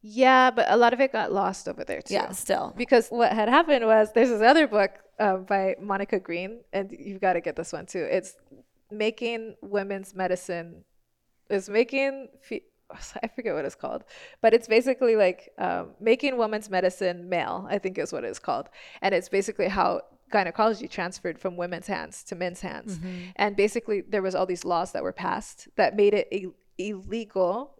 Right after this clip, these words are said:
Speaker 1: to practice medicine unless you were a medical doctor. Well, at that time, only men were medical doctors
Speaker 2: Yeah.
Speaker 1: 'cause they were the only ones in the
Speaker 2: Gosh.
Speaker 1: universities. Women weren't even allowed to go to universities.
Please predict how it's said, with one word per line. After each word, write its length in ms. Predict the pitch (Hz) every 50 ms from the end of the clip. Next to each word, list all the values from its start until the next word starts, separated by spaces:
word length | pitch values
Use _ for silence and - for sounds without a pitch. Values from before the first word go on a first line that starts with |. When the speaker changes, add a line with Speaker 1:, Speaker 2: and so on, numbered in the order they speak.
| _ -
Speaker 1:
to 240 | - - 233 196
practice 640 | 185 - - - 214 202 196 - - 233 226 - -
medicine 500 | 208 202 185 180 175 180 - 190 175 170
unless 320 | - 202 202 175 175 - -
you 60 | 190
were 100 | 190 180
a 60 | 180
medical 340 | 175 160 151 180 - - 190
doctor. 540 | - 202 208 214 - - - - - - _ _
Well, 140 | - 202 190
at 100 | 175 202
that 160 | 226 - -
time, 180 | 254 226 202 -
only 280 | - 202 202 208 202
men 180 | 190 202 208 220
were 120 | 208 190
medical 320 | 190 185 165 180 180 - 170
doctors 200 | 185 196 208 190
Speaker 2:
Yeah. 320 | 196 196 190 185 180 170 165
Speaker 1:
'cause 140 | 185 180
they 120 | - 180 180
were 80 | 185 180
the 60 | 147
only 180 | 180 185 185 175
ones 180 | 170 165 175
in 80 | 196 185
the 100 | 175 180
Speaker 2:
Gosh. 80 | 185
Speaker 1:
universities. 720 | 190 175 165 190 226 240 - - - - - - - - - -
Women 280 | 190 170 180 185 185
weren't 160 | 196 202 208
even 140 | 220 233 247
allowed 280 | 254 262 277 302 330 320
to 40 | 254
go 140 | - 185 170
to 60 | 165
universities. 760 | 170 160 156 139 113 - - - - - 80 - - _